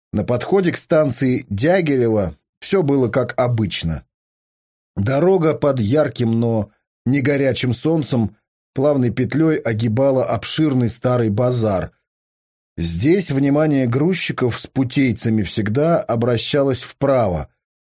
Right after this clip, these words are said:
где за телегами и столбами с коновизью тянулись ровные торговые ряды, толпы горожан и крестьян из ближайших сёл.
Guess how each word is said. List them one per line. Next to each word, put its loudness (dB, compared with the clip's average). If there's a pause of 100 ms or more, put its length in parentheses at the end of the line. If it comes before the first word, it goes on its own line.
(120)
где 0
за -2
телегами 0
и 0
столбами 0
с -8
коновизью 0
тянулись -2
ровные 0
торговые 0
ряды, -2 (640)
толпы 2
горожан 2
и -2
крестьян 0
из -4
ближайших -2
сёл. -4